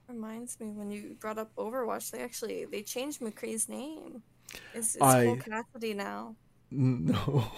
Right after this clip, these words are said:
Speaker 2: <laughs> it's not.
Speaker 1: No,
Speaker 2: Uh,
Speaker 1: they didn't go through with it.
Speaker 2: so I
Speaker 1: All the
Speaker 2: went
Speaker 1: news
Speaker 2: on,
Speaker 1: about it.
Speaker 2: no, I went on Twitter to fi-, try to figure out what the actual name was, and I went on the website. I could not find it. It,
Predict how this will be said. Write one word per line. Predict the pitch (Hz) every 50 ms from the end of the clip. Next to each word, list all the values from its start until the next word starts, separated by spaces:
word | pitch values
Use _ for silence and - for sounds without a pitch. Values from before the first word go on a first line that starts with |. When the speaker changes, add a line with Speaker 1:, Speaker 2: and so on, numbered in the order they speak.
| - - -
Speaker 2:
<laughs> | - - - - -
it's | 156 147 - - - -
not. | - 127 123 120 117 113 117 117 113 - - _ _ _ _ _ -
Speaker 1:
No, | 127
Speaker 2:
Uh, | 123 120 117 117 113 113 117 113 117
Speaker 1:
they | - 427
didn't | 285 320 349 370 381 -
go | 370 370 - -
through | 330 330 349
with | 427 466 - 571 605 622 523
it. | 254 - - - -
Speaker 2:
so | - - - - 131 117 110
I | 123
Speaker 1:
All | 143
the | 160
Speaker 2:
went | 160 147 131
Speaker 1:
news | 120 117
Speaker 2:
on, | 113
Speaker 1:
about | 113 - - - - 214 208 - - 196 196 190
it. | 196 - - _ -
Speaker 2:
no, | - - - 107 87
I | - 76 123 151
went | 170 160 123
on | 107 101 101
Twitter | - - - 160 135 120 110
to | 104 107 -
fi-, | - - 123 - - - -
try | - - 135 117
to | 110
figure | - - - 127 120 120
out | 113 92 101
what | 120 120 123 123
the | - 113 90 - -
actual | 98 101 107 - - - 131 123
name | 120 113 120 131 135
was, | 139 143 151 156 160 156 - -
and | - 117 117
I | 113
went | 117 120 120 123
on | 120
the | 113 101
website. | 107 107 120 - - 156 147 139 - -
I | - 101
could | - - - 156
not | 107 98 92
find | - - 120 123 - -
it. | 117 - - - _ _ _ - - -
It, | 123 113